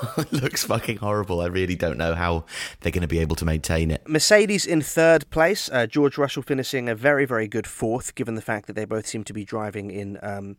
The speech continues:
Speaker 2: flower pots, and Lewis Hamilton in thirteenth. I mean, really just a, a really remarkable relationship that's going on at Mercedes at the minute, with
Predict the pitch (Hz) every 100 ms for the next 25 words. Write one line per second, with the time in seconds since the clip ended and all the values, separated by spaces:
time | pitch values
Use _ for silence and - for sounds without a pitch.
0 | - - 123 123 95 - 104 - - -
1 | 120 120 143 139 151 131 131 135 120 113
2 | 135 120 - 139 139 - 127 127 123 160
3 | 170 160 127 110 135 120 - 113 131 135
4 | 170 160 147 147 135 147 - 143 147 135
5 | 135 139 151 151 135 139 - 113 - 135
6 | 123 123 127 143 117 95 - 135 151 143
7 | 113 113 107 110 107 92 113 107